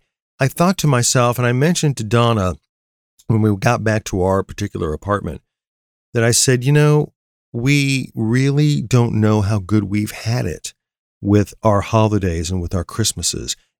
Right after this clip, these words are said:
and that all of our families, our large family,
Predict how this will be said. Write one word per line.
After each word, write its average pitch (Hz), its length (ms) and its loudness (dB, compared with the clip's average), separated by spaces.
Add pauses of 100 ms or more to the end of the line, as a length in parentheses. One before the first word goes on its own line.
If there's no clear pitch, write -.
and 104 160 2
that 101 200 2 (120)
all 117 540 2
of 107 100 -6
our 104 160 -2
families, 98 640 -6
our 101 140 -2
large 101 460 0
family, 95 480 -6